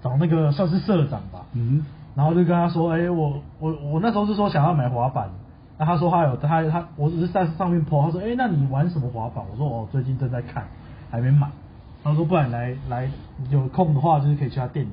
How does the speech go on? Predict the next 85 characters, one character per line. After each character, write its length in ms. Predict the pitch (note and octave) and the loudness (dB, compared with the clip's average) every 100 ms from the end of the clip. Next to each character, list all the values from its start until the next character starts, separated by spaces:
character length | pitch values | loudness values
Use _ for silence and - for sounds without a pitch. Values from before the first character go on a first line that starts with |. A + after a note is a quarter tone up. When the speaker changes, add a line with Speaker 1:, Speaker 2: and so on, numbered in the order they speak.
| G#2+ | -4
Speaker 1:
他 120 | C3+ | -2
有 120 | C#3 | -2
三 240 | - D3 E3 | -2 -2 0
个 80 | D3+ | -2
板 140 | G2 | -4
子 60 | - - | -12 -14
什 80 | - | -14
么 100 | - A2+ | -12 -10
的， 120 | A2+ | -4
卖 80 | D#3+ | -4
我 80 | B2+ | -4
便 240 | - C#3 | -2 0
宜 100 | F3 | 2
一 20 | G#3 | 0
点。 200 | D#3+ - A2+ | -2 -6 -6
Speaker 2:
嗯。 260 | G2+ C#3 D#3 - - | -4 -4 -4 -10 -8
Speaker 1:
然 120 | C3+ C#3+ | -2 -2
后 40 | |
去 120 | E3 | -2
台 160 | D3 A#2+ | -2 -2
南 160 | B2 | -2
就 80 | B2+ | -2
顺 160 | B2+ B2 | -2 -2
便 100 | A#2+ | -2
去 80 | A2+ | -4
找 140 | F#2+ - | -8 -12
他 80 | F#2 | -12
了。 120 | F#2 - - - - - | -12 -14 -16 -16 -14 -2
然 100 | D3 | 2
后 20 | |
但 80 | F3 | 4
是 60 | F3 | 4
后 160 | F#3 | 4
来 80 | C#3 | 4
没 140 | C3 | 2
有 160 | C3+ B2+ - | -2 -4 -6
看， 160 | C#3+ | -4
没 160 | B2+ C3+ | -2 0
有 120 | C3 | 0
到 160 | B2+ C3+ | 0 -2
喜 200 | - F#2+ G#2+ | -4 -10 -10
欢 180 | G2 | -10
啦， 80 | F#2+ A#2 | -6 0
而 80 | D3+ | 2
且 100 | D3+ | 4
他 100 | D#3+ | 4
们 160 | D3 | 2
人 160 | B2 A#2+ | 0 -2
都， 220 | C3+ C#3 - - - - | -2 -4 -8 -16 -12 -4
都 80 | C#3 | 0
在 100 | D3+ | 2
南 220 | A#2+ A#2 | 0 0
部， 240 | C3+ A2+ | -2 -2
后 140 | C3 A2+ | -2 -2
来 80 | G#2+ | -4
都 100 | A#2+ | -6
没 100 | A2+ | -6
有 60 | G#2 | -8
再 60 | G#2+ | -8
跟 40 | |
他 60 | G#2+ | -8
们 160 | G#2 F#2+ - - - - - - - | -8 -10 -12 -16 -18 -18 -18 -16 -6
在， 220 | C#3 A#2+ A2+ | -2 -2 0
在 120 | C#3+ | 2
上 120 | C#3+ | 4
面 120 | C#3 | 4
回 80 | C#3 G#2+ A#2+ | 2 -2 -8
什 60 | |
么。 60 | G2 - - - - - | -10 -12 -18 -20 -14 -2
然 100 | D3 | 2
后 60 | |
我 40 | D#3+ | 2
想 100 | C3 | 2
说， 100 | D3+ | 2
那 80 | |
不 60 | E3 | 2
然 100 | D3+ | 2
再 120 | E3 | 2
搜 200 | D3+ D#3+ | 2 0
寻 160 | D3 A#2+ | 0 -2
个 60 | |
别 260 | B2+ A#2+ C3+ | -4 -2 0
的 120 | D3 | 0
好 120 | |
了。 60 | G#2+ | -2